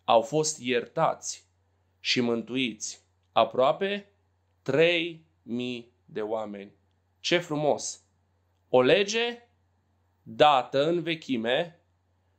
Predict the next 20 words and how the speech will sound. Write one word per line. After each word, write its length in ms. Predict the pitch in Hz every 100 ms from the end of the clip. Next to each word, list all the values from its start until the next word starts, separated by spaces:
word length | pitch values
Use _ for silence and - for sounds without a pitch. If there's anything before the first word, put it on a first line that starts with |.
| _ _ _ _
care 680 | - 135 131 127 123 - _ _ _ _ -
aducea 400 | 117 120 - 139
moartea. 560 | 135 120 104 92 101 _ _ _ _ _ _ _ _ _ _ -
Însă 280 | 123 120 123
legea 360 | 143 170 165
lui 220 | 143 139 117
Hristos 800 | 127 123 - 127 101 - - _ _ _ _ _ _ _ _ _ _ _ _ _ _ -
e 160 | 117
lege 600 | 117 139 123 123 120 117 _ _ _ _ _ _ _ _ _ _ _ _
care 600 | - 113 113 110 - _
aduce 460 | - 107 117 127 127
viață 600 | 117 117 101 - 98 98 _ _ _ _ _ -
prin 240 | 110 110
Duhul 260 | 127 123 110
Sfânt 540 | - - 110 98 - _
pe 120 | 98
care 200 | 104 104
Dumnezeu 460 | 101 104 104 101 101
l-a 120 | 98
dat. 320 | 92 101 -